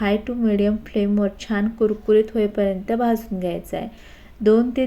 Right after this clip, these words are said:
तीन मिनिटानंतर तुम्ही या ठिकाणी बघू शकाल, डोसा या ठिकाणी छान आता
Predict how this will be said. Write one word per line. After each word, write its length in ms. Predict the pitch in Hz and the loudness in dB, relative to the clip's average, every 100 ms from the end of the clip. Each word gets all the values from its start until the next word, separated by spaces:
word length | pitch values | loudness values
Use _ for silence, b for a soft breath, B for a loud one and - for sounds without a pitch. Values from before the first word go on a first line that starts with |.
| 254 | 0
तीन 180 | 240 240 | 0 2
मिनिटानंतर 720 | 220 208 226 226 208 202 208 | 2 4 4 4 4 0 0
तुम्ही 200 | 214 208 | 0 0
या 60 | 208 | 0
ठिकाणी 360 | 208 214 196 202 | -2 -2 -2 0
बघू 320 | 202 196 208 | 0 -2 -2
शकाल, 420 | 202 220 220 208 202 | -4 -4 -2 -2 0
डोसा 420 | 202 202 208 202 - | -2 -2 -4 -4 -4
या 180 | 202 | -2
ठिकाणी 520 | 196 214 208 208 196 190 - | -2 -4 -4 -4 -4 -6 -8
छान 240 | 220 214 214 | -4 -4 -6
आता 240 | 208 202 | -10 -6